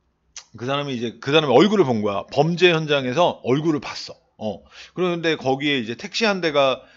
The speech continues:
서 있었고, 택시로, 그러니까 이제 어디서 훔쳤나 봐, 택시를. 택시에다가 피해자를,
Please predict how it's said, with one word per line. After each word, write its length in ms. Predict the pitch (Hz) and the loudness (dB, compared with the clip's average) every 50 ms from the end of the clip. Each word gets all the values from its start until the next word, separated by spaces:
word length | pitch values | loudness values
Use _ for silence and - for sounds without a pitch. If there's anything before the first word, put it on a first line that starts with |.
| _ | _
서 200 | - - - 202 | -8 -2 0 0
있었고, 680 | 208 202 - 180 160 - - 202 214 220 220 220 _ _ _ - | 0 0 -2 -6 -6 -4 0 2 2 2 2 -2 _ _ _ -8
택시로, 840 | - 254 233 - - - 214 226 202 214 233 247 240 240 - - _ _ _ _ _ _ _ _ _ | -6 -6 -6 -4 -6 -4 -4 0 4 6 6 6 6 4 -4 -20 _ _ _ _ _ _ _ _ _
그러니까 260 | 123 123 120 135 120 | -10 -6 -4 -4 -4
이제 160 | 113 104 107 - | -2 -4 -6 -4
어디서 320 | - 113 127 147 165 151 147 | -2 -2 0 0 0 -2 0
훔쳤나 480 | - 214 247 240 214 233 208 165 127 | -2 -2 -4 -2 -2 -2 0 -2 -2
봐, 140 | 92 - - - | -4 -6 -14 -12
택시를. 500 | - 196 165 - 160 135 110 135 156 - _ _ - - - - - - _ _ _ _ - | -10 -10 -8 -6 -4 -4 -2 -4 -4 -6 _ _ -20 -20 -20 -20 -20 -20 _ _ _ _ -6
택시에다가 1000 | - 240 233 240 - - - 208 226 214 208 208 196 196 185 180 175 185 185 185 | -4 -4 -4 -4 -6 -6 -4 0 2 2 2 2 4 2 2 2 2 0 -2 -4
피해자를, 1000 | - - 233 233 233 226 220 208 208 196 180 180 202 220 226 226 208 - - | -6 -4 0 4 4 4 4 4 2 2 2 4 4 6 6 4 2 0 -8